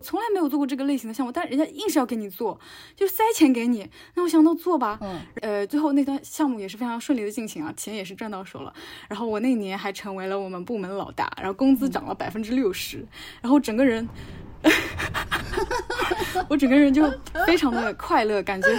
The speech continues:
Speaker 1: 呼吸都是顺畅的，感觉一下子人就清醒了。然后等他回来的时候，我就提了分手。我后来了解到，所谓算命里面的那个好姻缘，对于女人来说，其实就是男人克女人，
Speaker 2: 啊。
Speaker 1: 然后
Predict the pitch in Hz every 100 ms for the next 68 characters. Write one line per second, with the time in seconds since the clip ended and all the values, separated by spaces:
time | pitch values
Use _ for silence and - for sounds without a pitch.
0 | - 311 262 - 269 285 - 240 226 359
1 | 247 214 180 - - - _ _ 220 208
2 | 285 269 359 349 233 202 262 254 - 339
3 | 330 190 170 - - - - 269 220 247
4 | 262 220 247 254 214 214 180 180 190 -
5 | 165 202 - 240 - - - _ _ _
6 | _ - 415 - 359 220 180 196 - -
7 | 202 247 202 202 190 175 - _ _ -
8 | 202 202 269 254 - 415 370 359 277 190
9 | 185 240 220 233 214 220 - 180 208 285
10 | 277 190 285 262 214 185 214 196 - 196
11 | 202 - - - - 311 - 349 302 202
12 | 196 262 208 202 233 - - 285 220 175
13 | 220 233 226 220 196 285